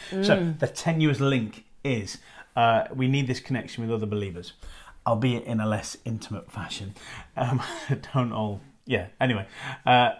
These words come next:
Speaker 1: we, we, we need that warmth, okay, that
Speaker 2: Mm.
Speaker 1: warmth of relationship, uh, that we have with other believers. That they help us on our spiritual journeys, don't they? Um, from, from the,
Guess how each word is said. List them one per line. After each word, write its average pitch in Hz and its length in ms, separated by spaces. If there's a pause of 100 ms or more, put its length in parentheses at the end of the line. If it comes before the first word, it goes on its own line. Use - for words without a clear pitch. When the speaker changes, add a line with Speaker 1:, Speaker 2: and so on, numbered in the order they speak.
(180)
Speaker 1:
we, 143 160
we, 151 200
we 156 120
need 160 200
that 120 180
warmth, 120 840
okay, 117 300
that 113 160
Speaker 2:
Mm. 127 80
Speaker 1:
warmth 120 800 (140)
of 120 140
relationship, 117 880 (400)
uh, 113 100
that 113 100
we 104 100
have 113 200
with 107 120
other 107 160
believers. 101 520 (340)
That - 240
they 120 140
help 147 500
us - 240 (160)
on 117 320 (100)
our 104 320 (480)
spiritual 101 920 (280)
journeys, 101 440
don't 110 300
they? 90 280 (480)
Um, 104 360 (220)
from, 117 460 (100)
from 123 320
the, 110 380